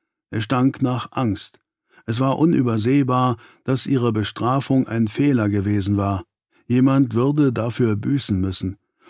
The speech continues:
Und wahrscheinlich würde es nicht Prinzessin Makiko sein, die seit einiger Zeit kein Wort mehr gesagt hatte.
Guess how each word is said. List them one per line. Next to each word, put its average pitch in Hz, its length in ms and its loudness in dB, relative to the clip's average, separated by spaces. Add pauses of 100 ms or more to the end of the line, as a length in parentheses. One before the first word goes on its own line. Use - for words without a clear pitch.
Und 131 140 0
wahrscheinlich 151 680 2
würde 139 220 2
es 120 180 -4
nicht 147 300 2
Prinzessin 127 580 0
Makiko 117 640 0
sein, 113 380 2 (300)
die 156 120 2
seit 139 360 0
einiger 151 360 2
Zeit 135 340 -2
kein 147 380 2
Wort 123 260 -2
mehr 117 160 2
gesagt 110 480 0
hatte. 101 320 -2